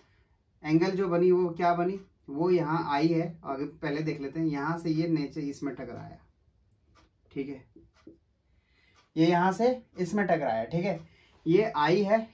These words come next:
ये R है, ये अगर ये देखें, मान लीजिए ये thirty degree है, ठीक है, ये thirty degree है, और तो ये angle of I है, तो ये angle of R है, तो ये भी thirty degree होगा। और यहाँ से ये निकलती है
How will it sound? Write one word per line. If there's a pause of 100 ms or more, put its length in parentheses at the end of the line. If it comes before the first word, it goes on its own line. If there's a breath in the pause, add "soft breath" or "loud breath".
ये
R
है, (220)
ये
अगर
ये
देखें,
मान
लीजिए
ये
thirty
degree
है, (260)
ठीक
है,
ये (120)
thirty
degree
है, (720 soft breath)
और (440)
तो
ये
angle
of (280)
I
है,
तो
ये
angle
of
R
है,
तो
ये
भी
thirty
degree
होगा। (2750)
और
यहाँ
से
ये
निकलती
है